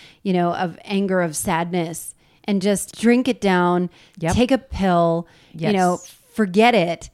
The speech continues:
Speaker 1: move
Speaker 2: Mm-hmm.
Speaker 1: on.
Speaker 2: Mm-hmm.
Speaker 1: Even when people are dealing with real grief, move on. It doesn't matter. Get over it. And I think there is a, a real danger in not acknowledging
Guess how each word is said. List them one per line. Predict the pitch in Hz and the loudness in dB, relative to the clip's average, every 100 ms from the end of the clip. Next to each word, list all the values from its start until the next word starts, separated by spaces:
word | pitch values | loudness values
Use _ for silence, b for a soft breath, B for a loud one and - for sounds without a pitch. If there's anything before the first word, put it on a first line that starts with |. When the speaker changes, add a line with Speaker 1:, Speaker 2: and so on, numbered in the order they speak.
| _ | _
Speaker 1:
move | 190 208 269 | 0 4 4
Speaker 2:
Mm-hmm. | 214 | 4
Speaker 1:
on. | 170 165 170 180 | 2 0 -4 -4
Speaker 2:
Mm-hmm. | 165 143 165 170 | -8 -6 -8 -8
Speaker 1:
Even | - 254 320 285 | -4 0 2 2
when | 254 240 | 0 -2
people | 226 - 214 208 | -2 -8 -4 -4
are | 202 | -4
dealing | 180 208 220 196 | -2 -2 0 -2
with | 180 180 | -2 -4
real | 180 220 | -4 -2
grief, | 233 196 247 294 - | -4 -4 -4 -4 0
move | 190 240 | 0 2
on. | 214 214 | 0 0
It | 202 | -2
doesn't | 196 190 202 | -4 -6 -2
matter. | 185 180 | -2 -2
Get | 170 202 170 - - | -4 -4 -4 -6 -12
over | - 196 170 | -2 -2 -2
it. | - - - | -8 -16 -12
And | 202 | -6
I | 190 | -4
think | 185 - 214 196 | -4 -4 -6 -4
there | 190 185 | -2 -2
is | 180 - 180 180 156 | -2 -4 -6 -6 -10
a, | - 175 175 170 170 - _ _ | -10 -6 -4 -4 -6 -10 _ _
a | 190 180 | -6 -6
real | 165 165 170 208 220 180 | -6 -10 -6 0 2 0
danger | 160 - 175 202 208 165 165 - - b b b - | -2 -6 -2 0 0 -2 -6 -10 -16 b b b -4
in | 196 185 | 0 0
not | 185 180 | 0 0
acknowledging | 185 175 170 170 170 156 160 165 - | -2 -2 -2 0 -2 -2 -6 -8 -14